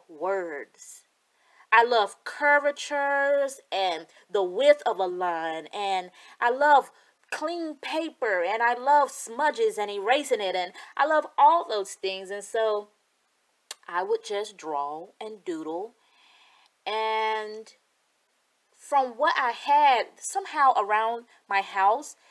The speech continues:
I found these, um, these stickers that had a blank side, but a, and, but on the opposite side of the blank side was, like, sticky, like, stickiness. So I would draw on the front,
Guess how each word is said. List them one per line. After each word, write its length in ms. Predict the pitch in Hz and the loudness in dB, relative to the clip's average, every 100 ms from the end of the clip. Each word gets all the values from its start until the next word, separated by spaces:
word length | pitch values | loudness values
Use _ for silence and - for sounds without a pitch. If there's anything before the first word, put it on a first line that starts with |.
| - - | -14 0
I 100 | 220 | 0
found 420 | - 254 262 247 | 2 2 2 -2
these, 540 | 233 233 226 220 220 - | -10 -10 -10 -12 -14 -6
um, 640 | 202 202 190 185 175 107 - _ _ 101 | -2 0 0 -4 -8 -18 -20 _ _ _
these 240 | 240 226 | -14 -12
stickers 880 | - - - 320 - 190 185 190 - _ _ | -12 -14 -8 -8 -4 -4 -4 -6 -10 _ _
that 140 | 214 - | -6 -4
had 240 | 233 214 | -2 -2
a 60 | 196 | -2
blank 360 | 196 202 254 | -2 -4 -4
side, 540 | - 214 175 165 170 185 _ - | -4 2 4 4 2 -4 _ -6
but 120 | 196 | -2
a, 160 | 196 - - | -2 -4 -8
and, 180 | 202 196 - | -8 -8 -6
but 160 | 208 | -4
on 100 | 202 | -4
the 160 | 190 220 | -2 -2
opposite 280 | 254 - - | -4 -6 -4
side 260 | 208 185 | 0 0
of 120 | 180 | -2
the 80 | 170 | -10
blank 280 | 180 254 339 | -4 -4 -4
side 380 | - 180 175 170 | -4 0 0 0
was, 160 | 165 | -6
like, 200 | 156 151 | -4 -4
sticky, 640 | - - - 156 170 170 170 _ | -6 -16 -16 -12 -10 -12 -14 _
like, 200 | 196 - | -2 -2
stickiness. 600 | - - - 180 123 - _ _ _ - _ | -4 -8 -8 -10 -16 -20 _ _ _ -20 _
So 280 | - 330 311 | -6 -2 2
I 160 | 269 254 | 4 4
would 180 | 226 | 2
draw 680 | 214 233 254 339 311 226 240 247 | -4 4 8 10 8 4 -2 -2
on 180 | 247 | -4
the 60 | 202 | -4
front, 540 | - - 254 196 190 | -10 -2 0 2 -2